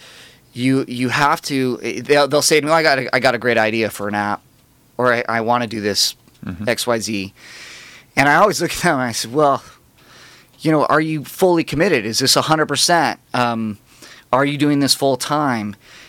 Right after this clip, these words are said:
Speaker 1: And the answer, if it's not that, is like, "Well, you're just not gonna get there because it is total and complete immersion
Speaker 2: Mm-hmm.
Speaker 1: in almost every aspect of your life." You ha-, in order to build something new,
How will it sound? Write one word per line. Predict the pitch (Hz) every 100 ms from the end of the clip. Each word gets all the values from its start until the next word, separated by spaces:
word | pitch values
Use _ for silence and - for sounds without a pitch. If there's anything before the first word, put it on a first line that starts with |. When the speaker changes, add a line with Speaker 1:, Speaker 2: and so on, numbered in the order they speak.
| -
Speaker 1:
And | 131
the | 143
answer, | 151 160 190 160 143 139 135
if | 131
it's | 143 -
not | 139 143 139
that, | 135 151 135 127
is | 123 101
like, | 127 -
"Well, | 120
you're | 73 135
just | 135 143
not | 160 139
gonna | 143 127
get | 104 170 -
there | 120 110
because | 107 139 123
it | 151 156
is | 160 156 -
total | - 147 147
and | 143
complete | 127 127 - 139 -
immersion | 117 117 123 151 101 85 - -
Speaker 2:
Mm-hmm. | 104 87 113 - - -
Speaker 1:
in | 151
almost | - 151 185 185 -
every | - 139 143 147
aspect | 117 120 - 127 113 -
of | 120 107
your | 110
life." | 107 120 117 90
You | 113 113
ha-, | 127 -
in | 131 135
order | 185 220
to | 185 165
build | 131 143 151 131
something | - 127 - 127 120
new, | 113 110 -